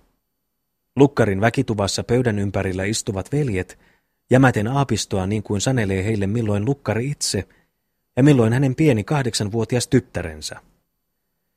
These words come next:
Niin he, aapiskirjat avattuina kourissa,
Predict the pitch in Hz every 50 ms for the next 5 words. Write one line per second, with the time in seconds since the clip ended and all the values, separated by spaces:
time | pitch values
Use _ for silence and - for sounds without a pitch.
0 | _ _ _ _ _ _ _ _ _ _ _ _ _ _ - 127 147 180 165 127
1 | 139 160 139 - _ _ _ _ _ _ _ _ - 139 147 147 135 131 117 -
2 | - 120 110 113 110 - 131 123 123 110 - - 110 104 104 101 - - 143 131
3 | 110 95 85 - - - - 95